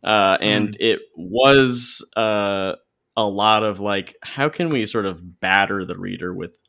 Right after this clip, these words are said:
Speaker 1: we, we've, we've said, like, w-, that the, the book has, like, some of the most upsetting stuff we could think of in it. And that is true, but it's
Speaker 2: Hmm.
Speaker 1: also, but it is walked back a little bit because I think the first version of the book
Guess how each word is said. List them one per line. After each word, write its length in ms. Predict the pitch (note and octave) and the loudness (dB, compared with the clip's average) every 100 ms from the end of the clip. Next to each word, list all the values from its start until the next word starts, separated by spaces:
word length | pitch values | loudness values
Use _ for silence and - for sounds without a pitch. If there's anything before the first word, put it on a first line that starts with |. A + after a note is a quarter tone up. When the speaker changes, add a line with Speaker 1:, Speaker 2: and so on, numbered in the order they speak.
| _ _ _ _ _ _ | _ _ _ _ _ _
Speaker 1:
we, 120 | D#3 | 6
we've, 260 | C#3+ E3+ - | 8 4 4
we've 220 | F#3 E3 | 2 2
said, 320 | - C3+ C3 | 6 8 8
like, 200 | A2+ G#2+ G2 | 6 2 0
w-, 180 | G#2 | -4
that 240 | A#2 G#2 F2+ | 0 0 2
the, 260 | A2 F#2+ | 0 0
the 120 | E2+ G2+ | -2 -2
book 220 | G#2+ G#2 | -2 -2
has, 300 | G#2 G2+ F#2+ | -2 -2 -2
like, 140 | G2 | -4
some 160 | - G2+ | -4 -4
of 60 | |
the 60 | G2 | -4
most 200 | F#2+ G2 | -6 -6
upsetting 460 | F2 - G2+ F#2+ F#2+ | -8 -2 -2 -2 -8
stuff 280 | - F#2 | -6 -6
we 120 | F#2+ F2+ | -6 -10
could 160 | F2+ | -10
think 200 | G2 F#2+ | -8 -6
of 200 | G2+ G2+ | -6 -4
in 100 | G#2+ | -4
it. 140 | A2 - | -4 -6
And 220 | G2+ G2+ | -4 0
that 200 | C3 D#3 | 2 2
is 540 | D3 A2+ G2 - - - _ _ _ | 0 0 -4 -8 -10 -14 _ _ _
true, 840 | - - - A2+ B2 D#3 A3+ C#4+ C#4 | -12 -12 -12 -6 -2 0 0 0 4
but 180 | D3 B2 | 4 6
it's 160 | B2 | 4
Speaker 2:
Hmm. 80 | A#2+ | 2
Speaker 1:
also, 380 | C3 F3 F#3 C3 | 4 4 2 0
but 220 | C3+ C3 - _ | 2 2 0 _
it 160 | D#3 D3 | 4 6
is 200 | D3 A2+ | 4 4
walked 360 | A#2 A2 - | 6 6 4
back 240 | G2+ F#2+ F2+ | -2 -2 -4
a 20 | |
little 180 | F2+ F2 | -6 -6
bit 200 | D2+ G#2 | -6 -4
because 240 | G#2+ G2+ | -4 -2
I 100 | G#2+ - | -2 -2
think 200 | E3 F3 - | -2 -2 -2
the 160 | B2+ | -2
first 360 | - D3 D#3 - | 2 2 2 -2
version 440 | A2+ G#2+ F#2+ G2+ | -2 -2 -2 -4
of 120 | F#2+ - | -6 -8
the 80 | F#2+ | -8
book 360 | F#2+ F#2 - | -6 -6 -10